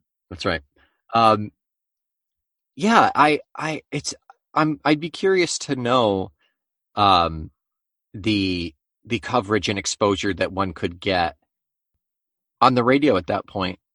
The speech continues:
to, to warrant releasing an album that sounds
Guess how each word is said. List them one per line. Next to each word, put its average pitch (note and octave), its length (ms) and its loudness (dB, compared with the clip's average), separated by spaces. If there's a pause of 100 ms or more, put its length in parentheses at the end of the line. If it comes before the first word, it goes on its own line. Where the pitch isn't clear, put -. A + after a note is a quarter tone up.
(140)
to, C3 240 2
to - 220 2
warrant C3 800 4 (1160)
releasing C3+ 520 4
an A#2 60 0
album F#2+ 540 0 (140)
that A2+ 140 -4
sounds G2 640 0